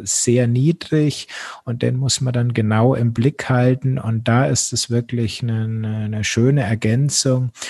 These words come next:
Und im Gegensatz zu dem Tool, ähm, von Quartz oder Quark, wie man das ausspricht, von sram,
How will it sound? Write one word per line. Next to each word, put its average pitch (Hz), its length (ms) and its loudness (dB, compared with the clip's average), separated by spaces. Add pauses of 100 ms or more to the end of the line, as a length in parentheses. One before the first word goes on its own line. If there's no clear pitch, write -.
(400)
Und 113 500 0
im 120 260 -2
Gegensatz 120 1120 -2
zu 117 180 0
dem 110 420 -2
Tool, 139 680 2 (360)
ähm, 117 840 0 (1040)
von 110 720 -2 (400)
Quartz 127 960 0 (100)
oder 113 240 -4
Quark, 135 640 -6
wie 120 100 -2
man 120 140 -2
das 120 200 -6
ausspricht, 131 800 -4
von 107 320 -4
sram, 131 720 2